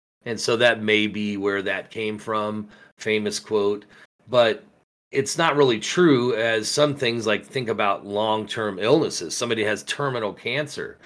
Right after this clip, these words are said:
You can't really say, "This too will pass. You'll eventually get rid of that," 'cause that may not necessarily be true. And so,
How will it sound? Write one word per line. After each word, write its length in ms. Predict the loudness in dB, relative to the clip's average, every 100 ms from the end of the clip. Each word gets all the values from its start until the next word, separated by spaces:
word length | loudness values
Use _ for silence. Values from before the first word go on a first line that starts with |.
| _ _ _ _
You 80 | -2
can't 160 | 2 4
really 120 | 4
say, 200 | 4 4
"This 200 | 4 2
too 140 | 0
will 160 | 2 0
pass. 420 | 2 4 2 2
You'll 200 | 0 0
eventually 400 | -2 -4 -6 -8
get 160 | -6 -4
rid 180 | -4
of 80 | -4
that," 280 | -4 -6 -6
'cause 100 | -6
that 160 | -6 -4
may 160 | -6
not 220 | -6 -10 -10
necessarily 400 | -10 -10 -10 -10
be 140 | -12
true. 340 | -8 -2 0
And 120 | 0 0
so, 360 | 2 2 0